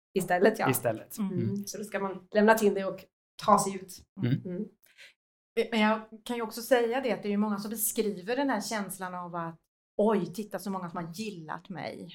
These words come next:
Speaker 3: och min
Speaker 2: Mm.
Speaker 3: prestation eller min bild", att det ger en känsla av att, "Hmm, jag är ändå liksom värd någonting", och,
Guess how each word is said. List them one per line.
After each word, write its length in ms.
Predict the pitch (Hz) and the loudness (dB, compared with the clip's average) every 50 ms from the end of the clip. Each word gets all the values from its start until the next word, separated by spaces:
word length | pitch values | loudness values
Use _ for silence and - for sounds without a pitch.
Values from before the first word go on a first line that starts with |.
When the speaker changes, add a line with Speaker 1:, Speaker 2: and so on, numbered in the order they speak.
| 185 196 | -14 -12
Speaker 3:
och 60 | 180 | -10
min 100 | 175 175 | -10 -10
Speaker 2:
Mm. 100 | 170 160 | -8 -6
Speaker 3:
prestation 760 | - 190 - - 202 185 185 - - 185 170 165 160 165 165 | -4 -4 -2 0 -2 -2 -2 -2 -6 -6 -6 -6 -8 -8 -10
eller 220 | 180 175 175 175 175 | -8 -8 -8 -8 -10
min 260 | 175 180 170 165 165 _ _ _ _ - 208 - | -10 -12 -14 -14 -14 _ _ _ _ -4 4 6
bild", 440 | 202 170 180 208 226 220 196 170 | 6 6 6 2 0 -2 -2 -2
att 100 | 196 185 | -4 -2
det 60 | 220 214 | -2 -4
ger 300 | 202 - 196 190 185 180 | -4 -4 -4 -4 -4 -4
en 140 | 180 180 | -6 -10
känsla 680 | 175 - - 214 208 196 185 175 - - 220 247 269 262 | -10 -6 -2 -2 -2 -2 -4 -8 -8 -6 2 4 8 8
av 100 | 220 196 | 8 6
att, 140 | 180 165 - _ _ _ _ | 6 0 -6 _ _ _ _
"Hmm, 400 | - 285 330 320 277 226 190 165 | 4 6 6 8 6 6 4 2
jag 120 | 165 180 202 | 2 0 0
är 20 | 214 | -2
ändå 300 | 208 190 185 185 185 180 | -2 -4 -6 -8 -8 -8
liksom 380 | 185 190 180 196 185 175 175 | -10 -10 -10 -10 -10 -10 -4
värd 420 | 175 202 190 202 240 262 285 247 - | 0 2 4 4 4 2 2 -2 -6
någonting", 680 | 254 247 240 233 220 214 - 190 185 175 170 170 165 | -8 -8 -6 -8 -8 -6 -6 -6 -6 -8 -10 -10 -8
och, 140 | 175 175 | -8 -8